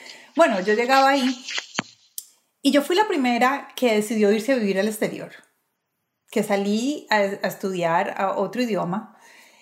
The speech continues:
y después fui la primera que salió de la casa sin casarse.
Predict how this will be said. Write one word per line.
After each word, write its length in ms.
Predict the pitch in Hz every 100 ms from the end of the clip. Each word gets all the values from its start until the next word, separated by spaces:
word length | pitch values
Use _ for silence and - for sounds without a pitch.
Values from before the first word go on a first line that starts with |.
| _
y 140 | - 302
después 800 | 254 240 - - 403 277 247 269 - _
fui 100 | 262
la 160 | 247 254
primera 440 | 277 202 214 240
que 460 | 254 240 208 - - _ _
salió 360 | - - 202 180
de 80 | 196
la 120 | 247
casa 200 | 175 180
sin 160 | 185 233
casarse. 680 | 160 - 247 277 - 156